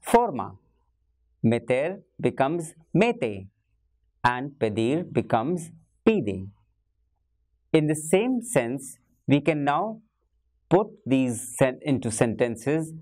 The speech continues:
and use these verbs in the imperative. So we'll say, compra los regalos,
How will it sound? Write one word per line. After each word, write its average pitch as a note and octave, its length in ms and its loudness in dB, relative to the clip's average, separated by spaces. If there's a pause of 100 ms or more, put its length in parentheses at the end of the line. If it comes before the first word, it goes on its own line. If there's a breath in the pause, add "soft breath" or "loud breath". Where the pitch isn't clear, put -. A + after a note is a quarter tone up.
and C3 340 -2
use A2 260 0
these B2 340 0
verbs F3+ 440 0 (340 soft breath)
in F#3 400 0
the C#3 240 -2
imperative. B2 680 0 (440 soft breath)
So C3 320 2
we'll A2 280 -2
say, D3 380 -2 (440)
compra A3+ 460 0 (180)
los B2+ 220 0
regalos, A2+ 720 -4